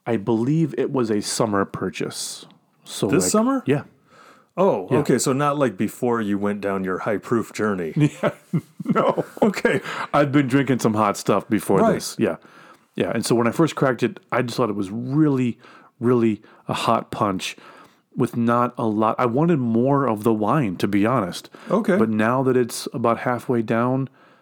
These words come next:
Speaker 1: I'm really getting those wine notes,
Speaker 2: Yeah,
Speaker 1: and it's
Speaker 2: yeah.
Speaker 1: really nice. It's around eighty bucks, I believe, at the, at the shop.
Speaker 2: And since this is a single barrel,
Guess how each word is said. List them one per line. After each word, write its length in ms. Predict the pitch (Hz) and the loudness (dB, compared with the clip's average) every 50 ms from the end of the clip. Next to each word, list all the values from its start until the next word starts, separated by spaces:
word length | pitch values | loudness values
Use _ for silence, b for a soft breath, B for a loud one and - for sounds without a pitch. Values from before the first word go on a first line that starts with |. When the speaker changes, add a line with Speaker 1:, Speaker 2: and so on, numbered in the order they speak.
| b b b b | b b b b
Speaker 1:
I'm 460 | - 110 110 110 110 113 113 113 120 | -6 -4 -2 0 0 0 0 2 2
really 340 | 123 123 123 117 113 110 107 | 2 2 2 2 2 0 0
getting 220 | 101 107 101 98 95 | 0 0 0 0 0
those 160 | 95 92 82 | 0 -2 -2
wine 320 | 90 92 92 90 92 92 | -2 -2 -2 -2 -4 -4
notes, 180 | 90 92 90 185 | -4 -2 0 0
Speaker 2:
Yeah, 140 | 220 196 139 - | 0 0 0 -2
Speaker 1:
and 80 | 127 113 | -2 -4
it's 180 | 110 98 - | -4 -4 -4
Speaker 2:
yeah. 200 | 147 180 196 175 107 | -2 -2 -2 -2 0
Speaker 1:
really 400 | 107 107 107 110 101 92 92 92 | 0 0 2 2 2 2 0 -2
nice. 480 | 92 92 87 85 85 82 - - - - B B B B B B B B B B - | -2 -4 -4 -6 -6 -8 -10 -10 -12 -12 B B B B B B B B B B -6
It's 160 | 120 - - | -4 -2 0
around 720 | 131 113 113 120 135 139 143 143 139 143 139 135 123 - b b b b b b b b _ _ - | 0 0 0 2 2 2 2 2 0 0 -2 -2 -4 -8 b b b b b b b b _ _ -2
eighty 220 | 127 123 120 131 | -2 0 0 0
bucks, 460 | 123 117 131 131 127 - - - - - - | 0 0 0 0 -2 -2 -6 -8 -8 -4 -4
I 60 | 120 | -2
believe, 640 | 117 120 120 123 127 135 135 135 139 127 - - - _ - | 0 0 0 2 0 0 0 0 -2 -2 -6 -10 -12 _ -4
at 300 | 131 123 143 - - 139 | -4 -4 -4 -6 -8 -2
the, 260 | 135 139 139 135 131 | -2 0 0 0 0
at 160 | - 127 127 - | -2 -2 -4 -4
the 60 | 143 | -4
shop. 460 | - - - 139 131 135 - - _ _ _ _ _ - | -4 0 0 2 2 0 -2 -4 _ _ _ _ _ -2
Speaker 2:
And 140 | - 190 - | -2 0 0
since 280 | - - 226 214 175 - | 0 0 0 0 0 0
this 220 | - 214 208 - | 0 0 0 0
is 140 | 196 165 156 | -2 -2 -2
a 80 | 160 | -2
single 520 | 139 - - - 196 196 185 160 156 147 135 | -2 -2 0 2 2 2 2 2 0 0 -2
barrel, 800 | 113 98 - 135 139 147 139 120 107 92 90 95 104 104 - | -4 -2 -2 0 2 2 2 2 2 0 0 0 -2 -4 -6